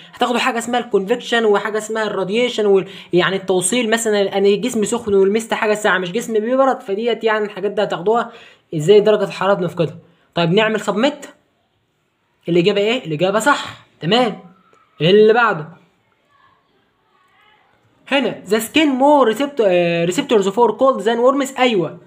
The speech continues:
ان السكين بيبقى مور في، في ريسبتورز للكولد زي الورمز. يعني السؤال اللي فات ده م-، مش قوي قوي، يعني مش هيجيلك في الامتحان، يعني اعرفك يعني دي مثلا السؤال اللي ظهر قدامنا ده، ده، ده بيجي على طول في الامتحانات،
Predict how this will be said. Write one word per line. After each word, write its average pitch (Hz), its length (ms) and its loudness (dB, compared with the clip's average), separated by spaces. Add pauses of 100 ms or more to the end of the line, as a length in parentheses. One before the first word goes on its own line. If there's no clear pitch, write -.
(640)
ان 143 120 -4
السكين 233 480 -2
بيبقى 170 240 -4
مور 196 340 4
في، - 260 -6
في 208 220 2 (320)
ريسبتورز 240 520 -4 (300)
للكولد 208 460 0
زي 170 200 -2
الورمز. 226 640 0 (2000)
يعني 214 200 -2
السؤال 294 180 0
اللي 311 120 2
فات 285 140 -6
ده 277 220 0
م-، 233 360 -6
مش 233 180 -4
قوي 277 280 2
قوي، 214 200 6
يعني 202 180 -2
مش 214 260 -4
هيجيلك 262 280 0
في - 80 -6
الامتحان، 180 580 -2
يعني 156 220 -4
اعرفك 196 360 -2
يعني 202 360 -4
دي 202 80 -6
مثلا 254 260 -4
السؤال 233 200 -6
اللي 233 100 -4
ظهر 233 180 0
قدامنا 208 340 0
ده، 208 140 -2
ده، 240 180 0
ده 208 180 -4
بيجي 233 160 0
على 202 160 0
طول 240 120 -10
في 226 60 -10
الامتحانات، 202 520 -2